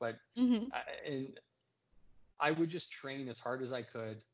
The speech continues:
Speaker 1: Again, going back to this issue is just doing things hard without purpose or a plan. I, I didn't really take care of my hips, and hips are, you know, skating is not a natural human movement. So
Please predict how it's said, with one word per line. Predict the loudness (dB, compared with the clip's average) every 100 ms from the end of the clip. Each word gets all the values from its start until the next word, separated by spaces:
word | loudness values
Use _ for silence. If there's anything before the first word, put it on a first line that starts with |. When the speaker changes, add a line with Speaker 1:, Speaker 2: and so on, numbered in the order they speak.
| _
Speaker 1:
Again, | -8 -6 -4
going | -6 -2
back | -4 -4
to | -8
this | -4 -2
issue | -2 -2 -4
is | -4
just | -4 -2
doing | -2 -2
things | -4 0
hard | 2 2 2
without | -2 -2
purpose | -2 -4 -2 -6 -4
or | -4 -4 -8 _
a | -6
plan. | -4 -2 -2 -2 -6 _ -4
I, | 0 0 -2 2
I | 2
didn't | 4 2
really | 2 0
take | 0 -2 0
care | 0
of | 0
my | 0
hips, | 0 -2 -4 -8
and | -4
hips | -4 -2
are, | -2 -2 -2
you |
know, | -4 -2 -4
skating | -6 -2 0 2 0
is | 0
not | 0 0
a |
natural | -2 -4 -6 -6 -8
human | -6 -6 -6
movement. | -4 -4 -4 -8
So | 0 2 2